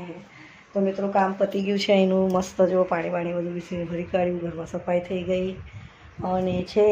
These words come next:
ને. તો મિત્રો, હવે જમવાનું બનાવવાનું છે ફક્ત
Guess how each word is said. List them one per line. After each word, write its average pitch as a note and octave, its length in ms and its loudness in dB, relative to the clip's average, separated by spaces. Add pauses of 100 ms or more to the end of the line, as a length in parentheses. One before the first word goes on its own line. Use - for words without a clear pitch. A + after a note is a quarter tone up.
ને. F3 480 2
તો G#3 140 -6
મિત્રો, G#3+ 280 -2
હવે G#3+ 220 8
જમવાનું G#3 420 0
બનાવવાનું G3+ 440 2
છે G#3+ 240 -4
ફક્ત - 360 -4